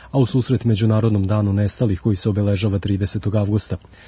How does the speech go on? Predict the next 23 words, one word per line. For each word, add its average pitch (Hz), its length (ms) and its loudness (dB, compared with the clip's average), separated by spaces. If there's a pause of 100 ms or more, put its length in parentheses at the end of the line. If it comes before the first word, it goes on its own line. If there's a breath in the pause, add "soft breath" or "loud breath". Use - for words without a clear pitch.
(220 loud breath)
Na 117 80 -2
prostoru 131 360 0
Kosova 139 340 0
i 113 40 2
Metohije 113 440 0
traga 113 240 0
se 104 160 -4
za 101 140 0
hiljadu 110 360 0
šesto 107 380 -2
dvadeset 104 520 -2
jednom 104 280 2
osobom, 95 400 -2 (380 loud breath)
a 117 100 0
iz 104 160 2
Beogradskog 110 540 2
udruženja 107 520 2
kosmetskih 107 600 -2
stradalnika 110 680 0
i 95 100 0
Prištinskog 98 640 -2
resursnog 98 640 -2
centra 107 400 0